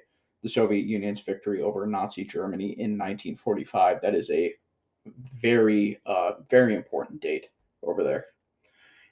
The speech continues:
Dvornikov is a hero of the Russian Federation and a forty-four-year veteran of both the Soviet Army and the Russian Ground Forces. His previous commands include the Fifth Combined Arms Red Banner Army,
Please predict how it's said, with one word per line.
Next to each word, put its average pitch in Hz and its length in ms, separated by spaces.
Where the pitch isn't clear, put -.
Dvornikov 113 600
is 120 240
a 101 100
hero 139 500
of 113 120
the 107 100
Russian 101 320
Federation 104 800
and 117 180
a 110 140
forty-four-year 127 1080
veteran 104 400
of 107 100
both 104 220
the 107 120
Soviet 127 480
Army 110 380
and 104 120
the 98 60
Russian 104 320
Ground 98 340
Forces. - 480
His - 140
previous 151 420
commands 135 380
include 120 340
the 104 300
Fifth 123 400
Combined 104 520
Arms 104 360
Red 101 300
Banner 101 300
Army, 104 500